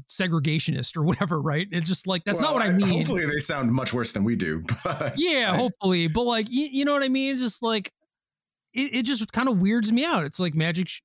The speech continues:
Speaker 1: is its own thing, and suddenly you have, like, LeBron James on a Magic card or whatever, you know? It's weird.
Speaker 2: It's, yeah,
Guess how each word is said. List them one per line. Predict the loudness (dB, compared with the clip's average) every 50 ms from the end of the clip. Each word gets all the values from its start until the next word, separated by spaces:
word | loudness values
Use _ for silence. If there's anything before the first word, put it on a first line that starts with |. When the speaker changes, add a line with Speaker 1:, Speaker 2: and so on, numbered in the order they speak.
| _ _ -4
Speaker 1:
is | -2 0 0 0 0 -2 -2 -2
its | -2 -2 0
own | 2 2 2 2 2
thing, | 0 -2 -2 0 0 2 2 2
and | 2 4 4 4 4 2 2 -2 _ _ _ _ _ _ _ -6
suddenly | -2 0 2 4 4 4
you | 2 2
have, | 2 0 0
like, | 0 -2 -2 -2
LeBron | -2 -2 0 0 0 2 2 2
James | 2 2 2 2 2 2 2
on | 2 2
a | 2
Magic | 2 2 0 -2 -2
card | -2 -2 0 0 0 0
or |
whatever, | 0 -2 -2 -4 -4 -6
you | -4 -4
know? | -4 -2 -4
It's | -4 -6 -4
weird. | -2 -2 -2 -2 -4 -6 _ _ _ _ _ _ _ _ _ _ _ _ _ _ _ _ _ _ _ -20 -20 _ _ _ -8
Speaker 2:
It's, | -6 -4 -4 -2 -2
yeah, | 0 0 0 -2